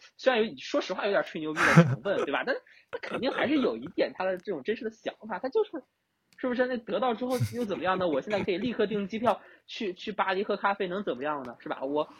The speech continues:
Speaker 1: 我左拥右抱，
Speaker 2: 对。
Speaker 1: 是不是啊？我K T V能订最好的房间，是吧？
Speaker 2: <laughs>
Speaker 1: <laughs> 这个能，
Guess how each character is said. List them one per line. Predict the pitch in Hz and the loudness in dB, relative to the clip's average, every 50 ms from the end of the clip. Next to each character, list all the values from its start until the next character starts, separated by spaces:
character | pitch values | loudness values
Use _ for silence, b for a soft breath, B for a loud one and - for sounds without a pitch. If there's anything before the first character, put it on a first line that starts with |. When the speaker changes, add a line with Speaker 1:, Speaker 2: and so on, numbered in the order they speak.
| B B | B B
Speaker 1:
我 | - 202 | -2 -2
左 | 202 - - 196 180 147 160 | -2 -2 -4 0 2 2 4
拥 | 190 214 226 | 2 2 2
右 | 226 208 185 175 | 0 0 2 4
抱， | 226 160 | 4 4
Speaker 2:
对。 | 113 107 135 - | 4 4 2 -2
Speaker 1:
是 | 156 | -8
不 | 135 | -12
是 | - - | -8 -8
啊？ | 156 - - 120 131 139 | -8 -8 -6 -10 -8 -8
我 | 143 147 | -8 -10
K | _ - 233 196 | _ -8 -8 -8
T | - 233 | -6 -4
V | 226 226 202 | -4 -2 -2
能 | 185 180 202 208 | -2 -4 -6 -8
订 | - 262 240 208 208 | -8 -8 -8 -6 -4
最 | 302 302 | -4 -4
好 | - - 185 | -2 -2 0
的 | 175 185 | -2 0
房 | - 170 180 185 | -2 -2 -4 -2
间， | 180 196 196 190 190 | -2 -2 -2 -2 -2
是 | - - | 2 4
吧？ | 117 | 6
Speaker 2:
<laughs> | 113 135 113 - 170 - - - - - - - - 370 | 8 8 8 8 4 2 2 -6 -2 0 0 0 0 -2
Speaker 1:
<laughs> | - - - - - - | -4 -4 -6 -2 -2 0
这 | 240 | 2
个 | 226 208 | 4 2
能， | 214 240 254 | 2 2 0